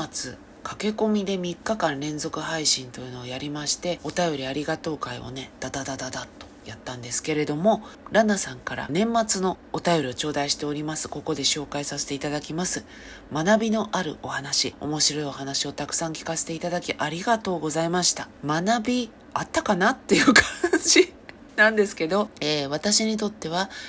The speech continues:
菊池さんの喋り声自体にヒーリング効果があり、不眠の時にも支えていただきました。感謝です。そしていつも私の拙い文章も読んでいただき嬉しいです。来年も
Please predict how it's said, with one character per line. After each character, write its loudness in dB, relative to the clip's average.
菊 -4
池 2
さ 4
ん -4
の -4
喋 0
り 2
声 0
自 0
体 0
に -10
ヒ -4
ー 0
リ 0
ン -2
グ -4
効 -2
果 -6
が -6
あ 4
り、 -4
不 -4
眠 0
の -4
時 -6
に -4
も -2
支 -4
え -2
て -6
い -6
た -2
だ 2
き -6
ま 0
し 0
た。 -4
感 -4
謝 4
で 2
す。 2
そ -2
し 4
て -2
い 0
つ -4
も -2
私 0
の -4
拙 0
い 0
文 -2
章 0
も -6
読 -2
ん -2
で -4
い -6
た -4
だ -2
き -6
嬉 2
し 2
い 0
で 6
す。 0
来 8
年 4
も 2